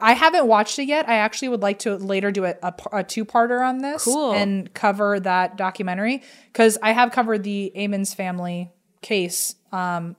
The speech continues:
Speaker 1: in episode fifty-eight, but I haven't seen the movie Demon House. Um,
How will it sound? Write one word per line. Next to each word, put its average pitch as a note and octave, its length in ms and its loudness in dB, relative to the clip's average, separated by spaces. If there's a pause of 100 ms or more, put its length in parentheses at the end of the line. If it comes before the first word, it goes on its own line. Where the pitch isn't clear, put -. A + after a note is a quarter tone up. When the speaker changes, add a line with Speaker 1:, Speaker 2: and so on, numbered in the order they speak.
Speaker 1:
in F#3 100 -4
episode F3+ 300 -6
fifty-eight, F3 400 -8
but F3 120 -6
I F3+ 120 -6
haven't F#3+ 320 -8
seen F3 240 -8
the D#3+ 60 -10
movie D#3 240 -8
Demon D3 220 -14
House. - 260 -16 (600)
Um, F3+ 480 0